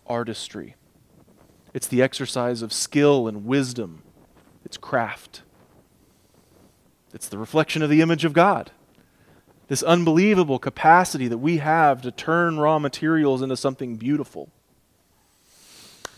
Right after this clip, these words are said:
God knows churches of Christ are not the most aesthetically pleasing, uh, of, uh, who,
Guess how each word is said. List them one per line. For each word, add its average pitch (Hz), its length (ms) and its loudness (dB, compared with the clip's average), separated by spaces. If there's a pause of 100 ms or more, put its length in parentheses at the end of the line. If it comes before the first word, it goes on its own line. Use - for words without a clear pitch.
(920)
God 180 240 10
knows 143 600 4 (340)
churches 151 320 0
of 156 100 0
Christ - 760 4 (460)
are 123 140 -4
not 131 240 0
the 139 80 -4
most 135 420 0
aesthetically 160 800 4
pleasing, 156 840 -4 (1000)
uh, - 40 -8
of, 123 840 2
uh, 131 240 2
who, 147 360 -2